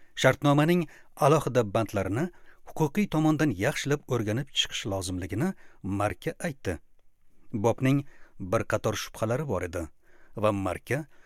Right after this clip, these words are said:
roppa-rosa bir haftadan keyin u bilan aloqaga chiqmaguncha hech narsa qilmaslikni tayinladi. Tekshiruvlar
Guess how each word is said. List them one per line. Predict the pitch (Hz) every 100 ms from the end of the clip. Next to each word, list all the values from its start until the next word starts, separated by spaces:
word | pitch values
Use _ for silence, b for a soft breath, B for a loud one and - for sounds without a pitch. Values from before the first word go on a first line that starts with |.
| b
roppa-rosa | 95 135 - 175 170 165 147
bir | 151
haftadan | - - 117 110 104
keyin | 92 85 127 b b b -
u | 143
bilan | 151 156 - 131
aloqaga | 135 123 113 113 -
chiqmaguncha | - 117 87 117 - 185 202 - - -
hech | 143 147 131
narsa | 110 - 147
qilmaslikni | 107 92 98 143 - 185
tayinladi. | 95 92 92 90 92 - - - - - - - -
Tekshiruvlar | - 139 - 135 123 123